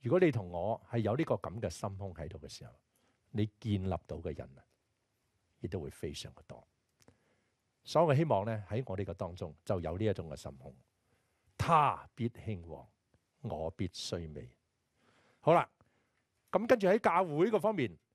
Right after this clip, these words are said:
到底點樣可以吸引好嘅牧者去帶領牧養教會呢？噉，嗱，呢一個呢，我就用五分鐘嘅時間同大家嚟去講一講，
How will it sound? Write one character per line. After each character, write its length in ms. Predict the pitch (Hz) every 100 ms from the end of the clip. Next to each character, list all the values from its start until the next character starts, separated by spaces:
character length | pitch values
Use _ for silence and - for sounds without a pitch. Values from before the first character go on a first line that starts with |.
| _
到 120 | 196
底 100 | 233
點 140 | 214 226
樣 80 |
可 100 | 208
以 60 | 196
吸 200 | - 214
引 180 | 156 156
好 100 | 123
嘅 160 | 202 190
牧 120 | 139 -
者 300 | 120 160 139
去 100 | 147
帶 240 | 127 135
領 180 | 120 139
牧 160 | 123
養 180 | 113 117
教 180 | 127 123
會 180 | 110 123
呢？ 140 | 139
噉， 200 | 104 95 -
嗱， 180 | 85 - -
呢 120 | 143
一 60 | 147
個 160 | 107
呢， 140 | 127 - - - - - - - _ _ _
我 160 | 139 139
就 540 | 117 113 110 110 104
用 380 | 123 131 113 123
五 40 | 160
分 140 | 190
鐘 60 | 180
嘅 80 |
時 140 | 135 92
間 200 | 101 - _
同 120 | 107
大 120 | 98 123
家 100 | 147
嚟 140 | 98
去 160 | 104 98
講 220 | 90 113
一 20 |
講， 220 | 71 80